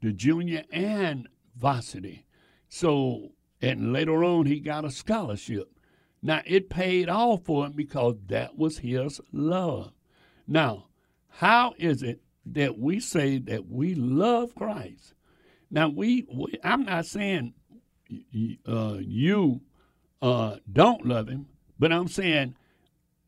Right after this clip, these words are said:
check out the love you really have for him. Half of you can't even give an answer to the hope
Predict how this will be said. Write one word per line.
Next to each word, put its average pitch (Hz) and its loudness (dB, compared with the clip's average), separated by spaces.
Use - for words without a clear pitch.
check 247 0
out 175 0
the 120 -2
love 139 2
you 123 4
really 120 2
have 113 -8
for 95 -10
him. - -20
Half 185 0
of 180 2
you 160 -2
can't 165 -2
even 151 0
give 139 2
an 123 -4
answer 147 -6
to 139 -6
the 113 -8
hope 147 -4